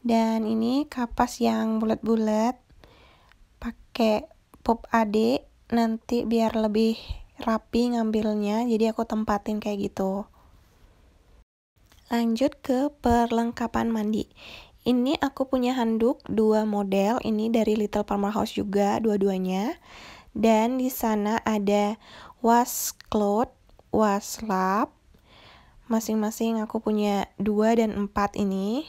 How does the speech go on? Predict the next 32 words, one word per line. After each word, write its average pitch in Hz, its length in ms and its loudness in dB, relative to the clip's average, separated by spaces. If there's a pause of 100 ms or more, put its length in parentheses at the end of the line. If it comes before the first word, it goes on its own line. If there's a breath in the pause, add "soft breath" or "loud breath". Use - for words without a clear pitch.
(140)
yang 190 480 -4 (100)
sapu - 240 -8
tangannya 196 460 -4
ada 202 240 -2
empat. 202 400 -4 (880 loud breath)
Kemudian 220 480 2
ada 208 640 4
itu, 220 640 0
jaring 208 320 2
mandi 190 400 0
buat 190 240 0
adik 196 480 0 (580 loud breath)
di 202 160 0
bak 196 160 0
mandinya, 196 480 -2
dan 226 160 0
ada 190 240 -2
bak 180 160 0
mandi 202 640 2 (500 loud breath)
yang 202 160 0
lucu 202 240 0
banget, 202 460 2 (100)
dan 190 400 2
itu 214 240 -2
ada 208 160 -2
perlak 202 380 -2
sugar 202 320 0
baby. 190 560 0 (960 loud breath)
Itu - 320 -2
perlak 196 400 0
mandinya 190 560 0
Dede, 185 480 2